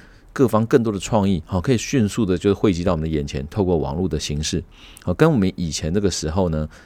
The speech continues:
当然已经不如像过去有那样的明显的资讯落差，所以你也知道，当然知道说，哎，可能有受到比较好老师的指导，他当然会比较好，那没有的，他只能像是土法炼钢这样起来。不过呢，这个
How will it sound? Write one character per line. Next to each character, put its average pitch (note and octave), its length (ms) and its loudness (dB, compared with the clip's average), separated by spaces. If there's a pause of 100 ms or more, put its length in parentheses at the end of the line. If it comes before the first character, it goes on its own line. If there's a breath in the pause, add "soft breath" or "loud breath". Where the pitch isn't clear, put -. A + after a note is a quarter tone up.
当 G#2+ 120 2
然 F2+ 180 0 (300 loud breath)
已 - 60 -10
经 G#2+ 160 0
不 B2 100 0
如 F#2+ 80 4
像 F#2+ 160 -2
过 G2 180 2
去 F#2+ 120 -4
有 D#2+ 80 0
那 F#2+ 60 -2
样 F2+ 100 0
的 E2+ 40 -2
明 E2+ 160 -2
显 E2 140 -4
的 D#2 100 -4
资 F2+ 200 -4
讯 F2+ 180 -2
落 F2 160 2
差， D2+ 260 -6
所 F2+ 160 0
以 F2+ 140 0 (320 loud breath)
你 E2+ 100 -4
也 F#2 80 2
知 G2 120 0
道， F#2+ 80 2
当 G#2+ 180 2
然 F2+ 160 2
知 - 100 -2
道 G2 120 4
说， F2 140 2
哎， E2+ 160 2
可 F2 120 -6
能 E2+ 80 -2
有 E2 100 0
受 F#2+ 200 0
到 F2+ 120 2
比 E2 140 -4
较 F2+ 80 0
好 E2 140 -2
老 D2+ 120 0
师 E2+ 140 0
的 F2 40 2
指 E2 180 -4
导， C#2 160 -2
他 E2 100 -4
当 F2 140 0
然 E2+ 80 0
会 E2+ 80 0
比 - 80 -6
较 D#2+ 100 -2
好， - 240 -10
那 F2+ 100 -2
没 E2+ 140 2
有 F2+ 100 2
的， D#2 60 -2
他 E2+ 100 -2
只 E2+ 140 -6
能 E2 180 -2
像 F2+ 160 0
是 E2+ 60 -4
土 - 180 -6
法 D#2+ 140 0
炼 F2 180 2
钢 E2 220 -2
这 F2 80 0
样 D2+ 160 -2
起 - 140 -6
来。 - 160 -12 (1700 soft breath)
不 C#3 80 -4
过 E3+ 160 8
呢， C3 240 4 (460 soft breath)
这 E3+ 100 2
个 C3 180 6